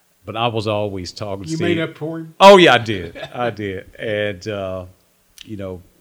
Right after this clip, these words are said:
Speaker 1: but anyway, great athlete and a good pe-, good, good person.
Speaker 2: Jack Alvarez.
Speaker 1: Yeah, Jack was a wide receiver. He was tough. Unfortunately, we just didn't have the quarterbacks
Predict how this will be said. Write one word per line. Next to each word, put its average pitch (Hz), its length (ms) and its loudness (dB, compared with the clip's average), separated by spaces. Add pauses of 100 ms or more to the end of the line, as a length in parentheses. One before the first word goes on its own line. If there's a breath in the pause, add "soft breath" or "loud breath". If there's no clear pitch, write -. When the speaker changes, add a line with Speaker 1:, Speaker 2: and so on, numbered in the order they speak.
(140)
Speaker 1:
but 92 160 -12 (160)
anyway, 85 340 -12 (600)
great 123 260 -2
athlete 92 640 -8 (520)
and 87 80 -18
a - 20 -14
good 90 320 -8
pe-, 85 240 -16
good, 95 420 -16
good 95 200 -18
person. - 380 -20 (600)
Speaker 2:
Jack 135 320 -10
Alvarez. 120 600 -20 (560 soft breath)
Speaker 1:
Yeah, 73 160 -20
Jack 101 340 -12
was 92 100 -18
a 87 60 -16
wide 95 240 -14
receiver. 90 640 -14 (580 soft breath)
He 87 60 -20
was 80 220 -20
tough. 87 420 -12
Unfortunately, 92 1120 -14 (420)
we 107 120 -12
just 107 320 -16
didn't 104 240 -16
have 98 380 -16
the 90 60 -20
quarterbacks 104 840 -16